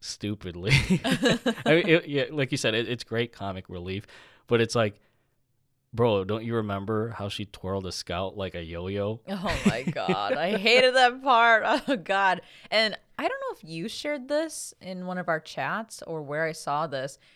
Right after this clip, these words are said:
Speaker 2: but it was a picture that showed Connie laughing at Annie, like, stuffing her face, and then showed, like, thought bubbles where he was remembering Sasha always
Speaker 1: Mm.
Speaker 2: stuffing her face. Was that you? Did you share that? Where did I see that?
Speaker 1: It might have been someone,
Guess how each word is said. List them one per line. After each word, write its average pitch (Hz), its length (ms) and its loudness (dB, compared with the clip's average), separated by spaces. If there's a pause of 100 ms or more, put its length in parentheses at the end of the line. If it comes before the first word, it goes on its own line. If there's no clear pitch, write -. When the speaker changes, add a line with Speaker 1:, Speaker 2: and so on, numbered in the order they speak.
(120)
Speaker 2:
but 185 140 -4
it 180 40 -2
was 185 140 -4
a 180 60 0
picture 202 560 -4
that 160 200 0
showed 160 280 -6
Connie 170 320 -8
laughing 143 420 -8
at 135 160 -6
Annie, 135 480 -8
like, 123 160 -14
stuffing 170 300 -8
her 151 80 -6
face, 135 460 -6 (460)
and 165 140 -6
then 156 180 -4
showed, 156 380 -4
like, 143 220 -6
thought 151 360 -2
bubbles 170 600 -2
where 156 120 -4
he 160 180 -10
was 156 180 -8
remembering 147 400 -6
Sasha 175 720 -6
always 175 260 -4
Speaker 1:
Mm. - 20 -6
Speaker 2:
stuffing 185 320 -4
her 190 140 -8
face. 196 340 -8
Was 202 80 -6
that 294 160 2
you? 180 180 -6
Did 156 140 -10
you 180 60 -12
share 254 260 -6
that? 269 200 -12 (360)
Where 247 80 -14
did 339 80 -8
I 302 60 -8
see 214 200 -12
that? 107 260 -6
Speaker 1:
It 160 100 -2
might 165 220 -2
have 214 40 -6
been 156 100 -2
someone, 110 600 -4